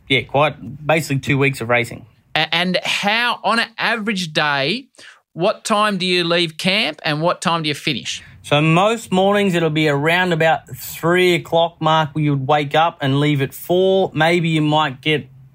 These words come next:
Speaker 1: a wake up at four and leave at five, depending on how far the first liaison section is, really. So, yeah, you, you basically running on minimal sleep. You start quite early in the morning.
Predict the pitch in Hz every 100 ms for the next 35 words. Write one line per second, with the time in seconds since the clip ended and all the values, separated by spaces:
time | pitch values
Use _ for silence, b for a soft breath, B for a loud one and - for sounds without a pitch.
0 | _ 135 135 151 147 143 135 120 - 160
1 | 156 151 139 135 143 143 127 131 - 135
2 | 135 131 127 139 165 165 156 143 139 B
3 | B B - 160 143 147 143 147 135 127
4 | 139 139 135 131 131 131 131 127 123 123
5 | 123 123 120 120 120 113 113 107 127 123
6 | 123 - B B B B 151 151 131 135
7 | 135 135 139 139 135 - 143 156 147 143
8 | 143 131 143 147 139 131 139 147 143 131
9 | - 151 - 127 113 - 127 - - 135
10 | 131 135 131 123 123 127 107 107